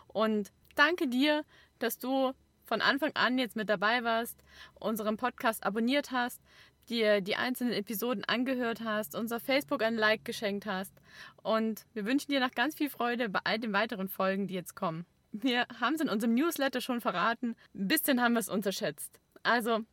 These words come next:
sieben Episoden in sieben Tagen zu veröffentlichen, war schon eine Hausnummer. Es wär sicherlich besser gewesen, hätten wir uns etwas intensiver drauf vorbereitet,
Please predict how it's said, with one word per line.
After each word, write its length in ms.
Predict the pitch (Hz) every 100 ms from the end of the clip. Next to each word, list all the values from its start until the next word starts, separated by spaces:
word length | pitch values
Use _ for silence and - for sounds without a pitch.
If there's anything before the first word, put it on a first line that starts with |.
| _ _
sieben 340 | - 262 311
Episoden 640 | - 226 233 247 254 262 254
in 220 | 214 214
sieben 420 | 220 262 262 240 -
Tagen 360 | 220 226 262 247
zu 160 | 220
veröffentlichen, 760 | 220 - - 247 220 226 233 - - - -
war 180 | 214 226
schon 220 | 240 214
eine 100 | 196
Hausnummer. 520 | 185 185 175 156 156 - - -
Es 140 | 190
wär 160 | 214 240
sicherlich 400 | 294 311 240 -
besser 280 | 247 285 226
gewesen, 360 | 214 233 226
hätten 320 | 214 240 233
wir 100 | 208
uns 240 | 196 190 - - _ _ _ -
etwas 280 | - 311 254
intensiver 480 | 247 240 208 254 269
drauf 220 | 196 202
vorbereitet, 680 | 269 254 226 220 220 226